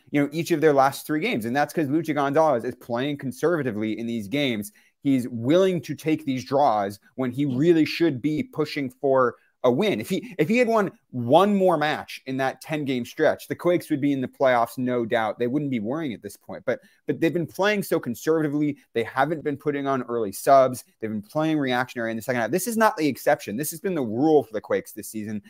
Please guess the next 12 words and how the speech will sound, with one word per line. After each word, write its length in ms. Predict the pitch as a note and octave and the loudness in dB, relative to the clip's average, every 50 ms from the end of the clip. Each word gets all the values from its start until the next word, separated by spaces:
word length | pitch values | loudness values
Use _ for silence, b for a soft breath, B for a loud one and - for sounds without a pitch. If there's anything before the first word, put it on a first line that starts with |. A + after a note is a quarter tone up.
| b b | b b
that 140 | A#2 A2 F#2+ | -6 -4 -4
they're 120 | A2 G#2 | -4 -2
not 260 | G#2+ B2 C#3+ D#3 - C#3 | 0 2 2 0 0 0
willing 240 | C3+ C#3 C#3 C3+ B2 | -2 -4 -4 -4 -6
to 60 | A2+ | -8
take 200 | - - C3+ F#2+ | -6 -6 -6 -6
risks 460 | F#2+ F#2 G2+ B2 D3 - - - - - | -6 -4 -4 -4 -4 -4 -8 -14 -14 -12
and 140 | A2+ G#2 - | -10 -10 -10
chances 440 | - A2+ A2+ B2 - F3+ F#3 F#3 - B B B B B | -8 -8 -10 -6 -2 0 0 0 -2 B B B B B
in 140 | C#3 C#3+ D3+ | -4 -2 -2
these 180 | E3 D3 - - | -2 -2 -2 -4
situations 640 | D3+ - - C3 A2+ A2+ A#2+ B2 - F#3 F#3+ E3+ | -4 -4 -2 -2 0 0 0 0 -2 -4 -4 -4